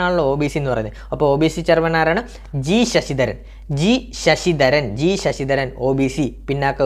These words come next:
വിഭാഗം ജി ശശിധരൻ. കണക്ട് ചെയ്ത് വെച്ചോ. പിന്നെ കേരള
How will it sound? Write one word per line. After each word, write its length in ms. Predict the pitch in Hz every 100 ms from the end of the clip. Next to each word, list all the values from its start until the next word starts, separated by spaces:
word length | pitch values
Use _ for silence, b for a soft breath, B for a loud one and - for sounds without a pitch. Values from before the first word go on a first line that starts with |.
| 127
വിഭാഗം 300 | 139 147 143
ജി 80 | 131 143
ശശിധരൻ. 440 | 143 - 139 143 156 B B
കണക്ട് 240 | 147 147 165
ചെയ്ത് 120 | 156
വെച്ചോ. 180 | 127 123 - B B B B B - -
പിന്നെ 220 | 156 180 226 - 180
കേരള 300 | 165 185